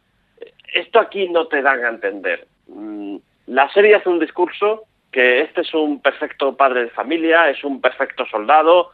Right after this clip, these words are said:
es un tipo bromista que adora a sus hijos, que adora a su esposa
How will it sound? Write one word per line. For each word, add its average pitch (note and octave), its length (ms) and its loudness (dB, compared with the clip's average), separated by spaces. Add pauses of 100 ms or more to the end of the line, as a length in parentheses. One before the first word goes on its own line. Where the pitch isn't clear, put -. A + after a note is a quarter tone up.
(240)
es - 160 -6
un C#3 160 -4
tipo C#3+ 280 0
bromista F3+ 720 0
que A2 400 -4
adora A#2+ 680 -2 (260)
a - 80 -10
sus A#2 220 -18
hijos, F3 360 -10
que B2+ 80 -6
adora C#3 200 -4
a D3 60 -10
su C3 60 -12
esposa E3 540 -4